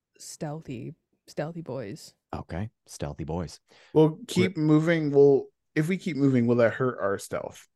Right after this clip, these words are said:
Speaker 2: So, so you can keep moving. Basically, the instance here is you can move with stealth, but it's gonna impact the amount of time. And remember, you're on a time crunch.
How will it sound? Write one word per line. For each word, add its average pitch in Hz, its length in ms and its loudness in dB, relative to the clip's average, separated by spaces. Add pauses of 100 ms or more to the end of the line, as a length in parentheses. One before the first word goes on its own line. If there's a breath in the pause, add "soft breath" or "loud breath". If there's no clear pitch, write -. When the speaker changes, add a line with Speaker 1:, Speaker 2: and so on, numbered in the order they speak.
(160)
Speaker 2:
So, 110 500 -2
so 104 400 -4
you 113 160 -2
can 170 160 -2
keep 156 260 -2
moving. 85 440 -4
Basically, 104 520 -4
the 85 400 -6 (100)
instance 113 440 -6
here 85 340 -6
is 76 360 -14 (100)
you 98 140 -6
can 120 180 -4
move 113 440 -2
with 95 260 -6
stealth, 71 440 -6 (100)
but 85 200 -4
it's 80 140 -10
gonna 82 160 -8
impact 82 500 -10
the 85 80 -8
amount 78 320 -8
of - 80 -20
time. 67 320 -12
And 76 100 -12
remember, 78 280 -8
you're 76 180 -6
on 78 140 -6
a 85 40 -4
time - 240 -12
crunch. - 400 -20